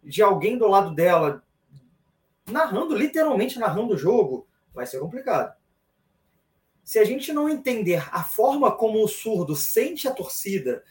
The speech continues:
a forma como ele vibra também, também vai ser complicado. Por que que eu digo, é, é, é, esses pontos? Porque eu cansei de ver, até como a Carol muito bem citou,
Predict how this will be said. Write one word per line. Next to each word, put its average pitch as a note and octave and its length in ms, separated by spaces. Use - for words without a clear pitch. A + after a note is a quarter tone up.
a E3 120
forma C4 420
como A#3+ 240
ele A3+ 180
vibra F3 500
também, D#3+ 640
também C#4 340
vai C4+ 100
ser G#3+ 140
complicado. - 540
Por - 180
que D4+ 120
que D4 100
eu A#3+ 80
digo, G#3+ 280
é, F3+ 80
é, F3+ 400
é, F3 140
esses F3+ 220
pontos? - 500
Porque G#3 440
eu G3 160
cansei G#3+ 400
de G#3+ 140
ver, F#3 140
até F#3 200
como A3 160
a G#3+ 80
Carol F3 420
muito G3+ 380
bem E3 200
citou, D#3 560